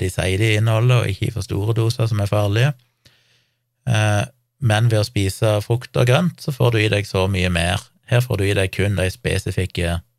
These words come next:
virkestoffene. Men hvis du har valget, spis nå heller, kjøp nå heller frukt og grønnsaker og bær og nøtter, og spis de mengdene som er anbefalt av, eh, av, eh, ja, kostholdsrådene.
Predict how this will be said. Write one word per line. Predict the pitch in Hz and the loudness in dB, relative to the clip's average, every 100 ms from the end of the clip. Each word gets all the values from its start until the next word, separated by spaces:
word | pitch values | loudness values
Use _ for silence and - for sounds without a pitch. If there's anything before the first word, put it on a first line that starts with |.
| _ - | _ -4
virkestoffene. | 95 - 107 107 98 120 139 135 _ _ _ _ _ _ _ _ _ | -4 -2 -4 -2 0 0 0 -2 _ _ _ _ _ _ _ _ _
Men | - 104 104 | -4 0 0
hvis | 101 | 0
du | 98 | 0
har | 98 92 | 0 2
valget, | 92 135 120 90 87 | 0 2 0 0 -4
spis | - - 92 117 | -8 -6 -4 -2
nå | 104 92 | -2 0
heller, | 92 101 90 95 | 0 0 -2 -4
kjøp | - 98 113 | -4 -2 -2
nå | 101 | -2
heller | 92 95 | -2 -2
frukt | - 107 - - | -2 -4 -6 -6
og | 107 | -2
grønnsaker | 98 90 - 104 101 92 95 | -2 -2 0 0 0 -2 -2
og | |
bær | 90 92 101 92 | -2 -2 -2 -2
og | |
nøtter, | 101 - - 92 - _ _ _ _ - | -2 -4 -6 -6 -6 _ _ _ _ -8
og | 120 | -6
spis | - 92 101 - | -2 -4 -4 -2
de | 90 92 92 - _ _ _ _ 107 | 0 0 -2 -6 _ _ _ _ -2
mengdene | 90 87 98 98 | 0 0 0 0
som | 98 | -2
er | 87 | 0
anbefalt | 104 101 92 92 - 101 | 0 0 0 0 -2 -2
av, | 92 95 | -2 0
eh, | 92 95 92 101 - _ _ _ _ _ _ - - | -2 0 -2 -4 -8 _ _ _ _ _ _ -6 -2
av, | 98 95 | 0 0
eh, | 92 90 90 - - 127 - - - | 0 0 0 -2 -4 -6 -8 -8 -6
ja, | 95 - | -6 -6
kostholdsrådene. | - 117 - 101 - 101 98 101 98 | -8 -6 -2 -2 -2 -2 -2 -2 -6